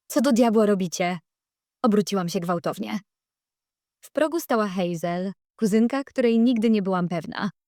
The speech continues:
Jej wzrok przeskakiwał z twarzy Nicka na dokumenty w mojej dłoni. „Hazel”, zaczęła Heidi, ale Hazel uniosła dłoń. „Sharon wie, że tu jesteście?”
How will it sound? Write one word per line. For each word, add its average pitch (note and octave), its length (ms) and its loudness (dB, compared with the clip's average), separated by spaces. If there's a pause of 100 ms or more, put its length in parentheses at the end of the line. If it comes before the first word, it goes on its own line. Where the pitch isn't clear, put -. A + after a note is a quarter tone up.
(360)
Jej B3 180 4
wzrok A#3 320 0
przeskakiwał G3+ 560 -2
z - 80 -8
twarzy F#3+ 300 -2
Nicka F#3+ 280 0
na G#3 120 2
dokumenty G3+ 480 0
w E3+ 40 -2
mojej F3+ 260 0
dłoni. G3 460 -10 (1160)
„Hazel”, F#3 720 2 (160)
zaczęła G#3 400 0
Heidi, F#3 520 0
ale G#3 200 0
Hazel C#4+ 400 0
uniosła F#3+ 420 0
dłoń. E3 340 -2 (600)
„Sharon G#3+ 320 2
wie, G#3+ 140 4
że A3 100 -2
tu - 80 -4
jesteście?” A#3 640 -2